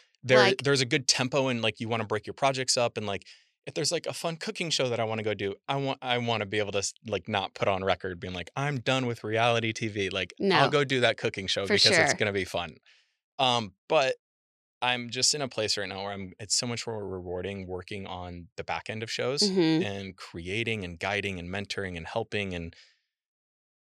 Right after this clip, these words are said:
Speaker 1: I, it's just, it's such a cool, I love the entertainment industry.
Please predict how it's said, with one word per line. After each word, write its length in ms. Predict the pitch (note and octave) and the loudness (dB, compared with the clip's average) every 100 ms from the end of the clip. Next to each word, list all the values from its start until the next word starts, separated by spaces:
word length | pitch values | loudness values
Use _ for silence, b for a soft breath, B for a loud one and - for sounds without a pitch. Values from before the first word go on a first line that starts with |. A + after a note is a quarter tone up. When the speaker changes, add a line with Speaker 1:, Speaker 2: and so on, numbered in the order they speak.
| - | -14
Speaker 1:
I, 240 | G#2+ F#2+ - | -12 -12 -12
it's 360 | - A#2 A2+ - | -14 -10 -2 -2
just, 360 | B2 - - _ _ _ | 0 -2 -4 _ _ _
it's 180 | B2 - | -4 2
such 260 | - B2 C#3 | 2 0 -4
a 60 | |
cool, 480 | B2 - A2 G#2 G#2 - | -6 -6 -2 -2 -2 -6
I 80 | A#2 | -10
love 280 | G#2 C3 B2 | -8 -8 -6
the 80 | |
entertainment 400 | A#2 G#2+ - G#2+ | -6 -6 -6 -8
industry. 420 | E2 E2+ - - | -6 -6 -6 -8